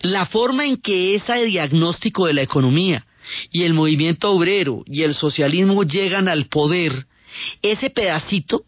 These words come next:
de, de la, del análisis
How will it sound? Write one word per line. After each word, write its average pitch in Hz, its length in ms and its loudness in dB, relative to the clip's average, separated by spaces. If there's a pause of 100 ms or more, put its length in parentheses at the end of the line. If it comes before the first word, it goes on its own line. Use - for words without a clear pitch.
(160)
de, 180 520 0
de 160 300 -2
la, 156 240 -2 (380)
del 185 180 -2
análisis 202 600 -2